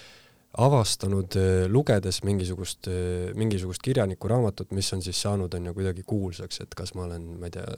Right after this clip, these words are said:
kuulnud kuidagi või noh, olen lugenud mingisugust, äh, kuulsa kirjaniku kuulsat raamatut ja siis, äh, tekib huvi,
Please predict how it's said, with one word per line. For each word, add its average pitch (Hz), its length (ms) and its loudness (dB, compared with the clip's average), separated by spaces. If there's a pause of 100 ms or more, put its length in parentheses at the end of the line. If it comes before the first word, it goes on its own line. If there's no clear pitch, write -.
(640)
kuulnud 123 440 4
kuidagi 92 360 -2
või 95 120 0
noh, 107 160 2
olen 101 200 4
lugenud 92 320 2
mingisugust, 92 680 -4
äh, 90 800 -6 (500)
kuulsa 104 320 2
kirjaniku 92 400 2
kuulsat 92 360 -2
raamatut - 640 -6 (500)
ja 92 160 -4
siis, 98 460 0
äh, 90 400 -2
tekib 98 300 -4
huvi, 151 280 0